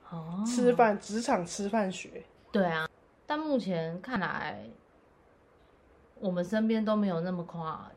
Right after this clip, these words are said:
Speaker 1: 就是没有就是因为吃饭去碎嘴什么的情况吧。
Speaker 2: 对，太，这太幼稚了吧？有什么好碎嘴的？
Speaker 1: 啊，我们又没当过办公室同事，我们也不准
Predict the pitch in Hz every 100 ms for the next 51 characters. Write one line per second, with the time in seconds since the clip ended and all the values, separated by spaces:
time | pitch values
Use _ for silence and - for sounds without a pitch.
0 | - - - 190 208 190 190 185 180 180
1 | 165 196 196 190 - - - - - 196
2 | 196 190 175 165 - 190 175 160 160 -
3 | - _ - _ _ _ - - _ _
4 | _ _ _ - _ - _ _ - 226
5 | 165 147 151 - 101 117 123 - - -
6 | - 151 156 180 - - - - - -
7 | - - 277 311 294 277 - - 349 392
8 | 285 285 247 - 220 185 160 175 190 214
9 | 160 165 170 196 175 175 180 180 247 247
10 | 220 220 226 226 214 202 220 190 160 165
11 | 185 156 151 165 180 -